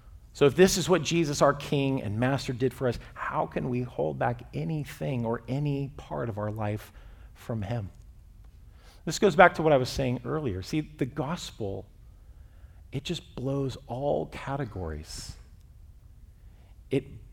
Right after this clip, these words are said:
blows all the boundary lines. As Christians, sometimes we can think that, "Oh, you know, I tithe, I give, I serve,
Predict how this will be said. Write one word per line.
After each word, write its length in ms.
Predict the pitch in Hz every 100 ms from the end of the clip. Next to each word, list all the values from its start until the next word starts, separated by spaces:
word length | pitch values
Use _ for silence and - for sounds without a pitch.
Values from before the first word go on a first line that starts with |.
| - - - - - - - - -
blows 480 | 135 143 160 170 165
all 420 | - 139 151 160
the 100 | 151
boundary 560 | 127 127 151 147 131 120
lines. 720 | 107 101 82 82 - - - - - - - - - - - - - - - - - - - - - - - - - - - - - - - - - - - - - - - - - - - -
As 120 | 113
Christians, 400 | - 190 185 165
sometimes 320 | - 147 170 165
we 60 |
can 160 | 156 143
think 260 | 151 147
that, 140 | 143 135
"Oh, 220 | 196 202
you 100 | 190
know, 240 | 165 160 156 - - - -
I 100 | 123
tithe, 460 | 123 185 175 175 160
I 80 | 113
give, 260 | 156 156
I 80 | 131
serve, 640 | - - 147 143 139 -